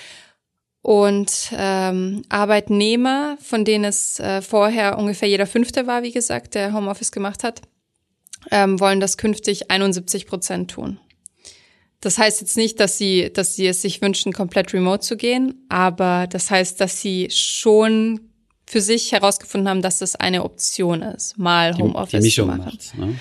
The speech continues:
Speaker 2: Mhm.
Speaker 1: Genau, genau. Und, ähm, lass uns mal genau auf das Finanzielle schauen. Also bei uns bei Finanzfluss ging das ja recht easy mit der Umstellung, weil, wie gesagt, wir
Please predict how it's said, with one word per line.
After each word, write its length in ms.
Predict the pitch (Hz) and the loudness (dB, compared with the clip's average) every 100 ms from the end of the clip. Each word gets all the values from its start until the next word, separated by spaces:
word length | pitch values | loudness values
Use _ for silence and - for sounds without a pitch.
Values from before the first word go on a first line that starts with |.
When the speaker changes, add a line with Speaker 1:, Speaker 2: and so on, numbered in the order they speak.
| - | -6
Speaker 2:
Mhm. 300 | 95 92 95 | -4 -4 -2
Speaker 1:
Genau, 540 | 151 196 170 160 175 - - - - _ - | 0 2 2 0 -4 -8 -16 -20 -20 _ -6
genau. 460 | 180 175 185 208 - | -4 -2 -4 -6 -2
Und, 360 | 208 208 196 - - - | 2 4 2 -2 -4 -2
ähm, 720 | 190 190 185 185 185 180 185 _ _ | 0 2 2 0 -2 -4 -8 _ _
lass 280 | 185 202 214 | 0 0 2
uns 240 | 254 - 240 | 0 0 0
mal 580 | 214 202 202 202 202 - | 2 4 2 0 -2 -4
genau 260 | 220 202 196 180 - | 0 2 2 0 -4
auf 140 | 196 | -2
das 160 | 220 - | -2 -2
Finanzielle 720 | 214 202 - 208 214 196 - - | 0 0 0 0 0 -2 -4 -6
schauen. 800 | - - 190 170 160 165 180 - - - _ | -4 -2 -2 -2 -2 -4 -8 -14 -20 -20 _
Also 180 | 196 180 175 _ _ | -2 0 -2 _ _
bei 160 | 214 190 | 2 4
uns 200 | 226 233 | 2 2
bei 100 | 226 | 0
Finanzfluss 640 | 233 208 208 - 254 - | 2 2 2 0 -2 -2
ging 200 | - 220 | -2 0
das 220 | 226 220 220 | 0 0 0
ja 300 | 196 190 - _ _ _ _ _ - | 0 -2 -8 _ _ _ _ _ -6
recht 720 | 208 214 - - - - - _ _ - | 0 0 0 -6 -8 -10 -12 _ _ -6
easy 480 | 220 247 277 277 302 311 | -2 -2 -2 -4 -4 -4
mit 180 | 247 226 _ - | -4 -6 _ -2
der 140 | 214 | 0
Umstellung, 640 | 220 233 - 214 220 220 214 | 0 0 0 2 2 0 0
weil, 300 | 190 185 185 | 2 2 0
wie 80 | 196 | -2
gesagt, 420 | 190 190 185 - | 0 -2 -2 -4
wir 380 | 185 180 180 | 0 0 0